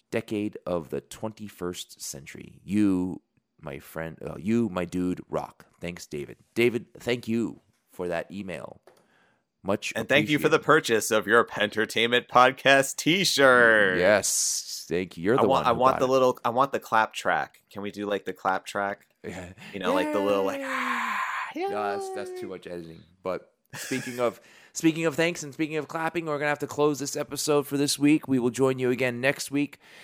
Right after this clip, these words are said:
Speaker 1: Thanks again for listening. Love you guys. Be well. Be safe.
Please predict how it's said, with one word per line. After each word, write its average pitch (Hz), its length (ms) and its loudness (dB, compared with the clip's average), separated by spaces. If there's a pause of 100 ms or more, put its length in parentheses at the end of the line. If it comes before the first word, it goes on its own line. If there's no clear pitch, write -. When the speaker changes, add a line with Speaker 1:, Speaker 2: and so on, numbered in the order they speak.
(380)
Speaker 1:
Thanks - 500 0
again 143 380 2
for 127 140 -2
listening. 151 420 2
Love 131 180 6
you 123 60 2
guys. 85 360 0
Be 143 140 4
well. 120 400 4
Be 98 100 -8
safe. - 520 -4